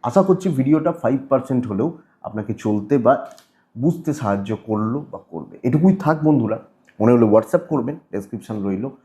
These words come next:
বন্ধুরা, পুজোর ভিডিও, পুজোর মাসের ভিডিও, তো পুজোর অনেক শুভেচ্ছা, অগ্রিম শুভেচ্ছা। পুজো পর্যন্ত কিভাবে কাটাতে পারেন, পুজোর আগে পর্যন্ত, তারই তো একটা কিছু জিস্ট।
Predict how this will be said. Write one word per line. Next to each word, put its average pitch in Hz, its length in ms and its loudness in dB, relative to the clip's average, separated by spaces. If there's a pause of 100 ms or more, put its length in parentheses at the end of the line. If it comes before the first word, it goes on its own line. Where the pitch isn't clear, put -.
(720)
বন্ধুরা, 180 240 8
পুজোর 170 400 4
ভিডিও, 127 380 0 (440)
পুজোর 117 260 2
মাসের 113 300 4
ভিডিও, 90 320 -2 (440)
তো 147 80 4
পুজোর 151 640 4 (140)
অনেক 117 260 2
শুভেচ্ছা, - 600 -2 (340)
অগ্রিম 165 380 6
শুভেচ্ছা। - 500 -6 (840)
পুজো 120 200 6
পর্যন্ত 131 480 6
কিভাবে 135 400 2
কাটাতে 127 380 0
পারেন, 120 240 0
পুজোর 113 280 4
আগে 104 160 2
পর্যন্ত, 98 420 -4
তারই 95 320 -2
তো 127 120 0
একটা 123 200 -2
কিছু 123 420 -2
জিস্ট। 180 300 6